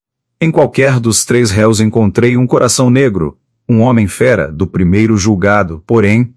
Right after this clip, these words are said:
não lhe descobri na consciência indício algum do crime de que o acusavam. E foi exatamente contra esse que mais vigorosa se desencadeou a palavra da do acusador. Fitei minha luneta no advogado que assim falava por parte do autor,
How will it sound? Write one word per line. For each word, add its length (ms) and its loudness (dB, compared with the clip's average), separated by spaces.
não 340 -6
lhe 120 2
descobri 580 -2
na 120 0
consciência 480 -2
indício 460 -2
algum 300 0
do 100 0
crime 460 0
de 140 -4
que 120 -6
o 100 0
acusavam. 760 -2
E 60 0
foi 240 0
exatamente 560 0
contra 400 0
esse 300 0
que 100 -4
mais 300 2
vigorosa 480 2
se 100 -2
desencadeou 760 0
a 60 0
palavra 540 0
da 100 0
do 140 -2
acusador. 540 -4
Fitei 300 -2
minha 160 2
luneta 380 0
no 160 2
advogado 520 0
que 120 -2
assim 220 0
falava 420 0
por 160 -4
parte 360 -4
do 120 0
autor, 500 -2